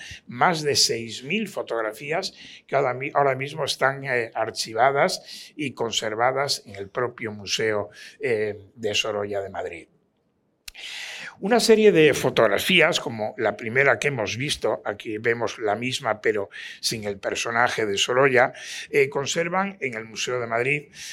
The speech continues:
tomadas no solo en la Plaza Mayor, sino también en la Virgen del Camino, eh, algunas referentes a romerías, a rogativas, y, em, y también en la ciudad de Astorga.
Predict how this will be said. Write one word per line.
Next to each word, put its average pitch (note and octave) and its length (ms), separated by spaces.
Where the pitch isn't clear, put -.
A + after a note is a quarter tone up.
tomadas F3+ 500
no D#3 120
solo D#3+ 500
en A2 100
la G#2 140
Plaza C3+ 320
Mayor, C3 420
sino A2 320
también C3+ 520
en A#2+ 80
la G#2+ 100
Virgen A#2+ 380
del G2+ 180
Camino, D3+ 640
eh, - 80
algunas A2+ 840
referentes A2 920
a G#2 100
romerías, A2 840
a G2 80
rogativas, D#3 920
y, D3 400
em, B2+ 720
y C3 420
también F3 500
en A#2 220
la G#2 80
ciudad G#2+ 300
de G#2+ 80
Astorga. F#2+ 520